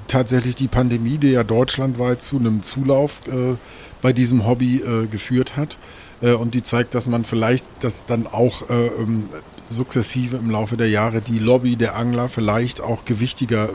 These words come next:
wird, wie das in an-, anderen Ländern ist, wie in Dänemark oder in, in Schweden oder von Kanada habe ich mir das auch erzählen lassen. Ähm,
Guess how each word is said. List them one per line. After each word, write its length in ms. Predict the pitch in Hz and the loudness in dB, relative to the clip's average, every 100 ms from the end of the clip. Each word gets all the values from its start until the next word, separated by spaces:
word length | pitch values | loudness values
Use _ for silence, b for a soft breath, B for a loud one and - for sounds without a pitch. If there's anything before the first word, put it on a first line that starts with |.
| 101 | -2
wird, 240 | 113 120 | -2 0
wie 80 | 117 | 0
das 160 | 117 110 | 0 -2
in 140 | 113 | -4
an-, 240 | 120 120 113 | -2 -2 -2
anderen 260 | 120 113 107 | -2 0 2
Ländern 300 | 113 110 98 | 2 2 0
ist, 200 | 131 120 | -4 -2
wie 80 | |
in 140 | 104 98 | -4 0
Dänemark 500 | 107 107 104 98 98 | 0 0 0 -2 -4
oder 200 | 92 95 | -4 -4
in, 140 | 92 - B B B B | -4 -8 B B B B
in 80 | 107 | -6
Schweden 340 | - 101 98 95 | -4 -2 -2 -2
oder 280 | 92 92 90 | -4 -4 -6
von 200 | - 95 | -8 -6
Kanada 340 | 95 98 92 | -4 -2 -4
habe 140 | 87 85 | -6 -6
ich 80 | |
mir 80 | 95 | -6
das 120 | 85 | -6
auch 200 | 80 82 - - | -8 -10 -10 -12
erzählen 300 | 95 - 82 78 | -10 -8 -8 -8
lassen. 220 | 80 - 82 - B B B B - | -10 -12 -14 -16 B B B B -2
Ähm, 240 | 123 120 | 2 2